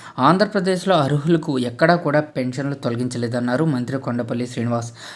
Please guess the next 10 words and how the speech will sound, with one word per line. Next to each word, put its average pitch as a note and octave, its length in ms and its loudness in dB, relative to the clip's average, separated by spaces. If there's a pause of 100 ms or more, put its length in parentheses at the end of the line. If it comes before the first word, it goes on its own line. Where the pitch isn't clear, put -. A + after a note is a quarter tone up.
(100)
శాసనమండలిలో D#3 760 0
ప్రశ్నోత్తరాల C3+ 800 -2
సమయంలో B2 420 -2
వైఎస్ఆర్సీపీ C3 680 -4
ఎంఎల్సీ A#2+ 480 -2
భర్త A#2+ 380 -2
పెన్షన్లకు B2+ 560 -4
సంబంధించి A#2+ 540 -4
అడిగిన A#2+ 240 -4
ప్రశ్నకు A#2+ 600 -2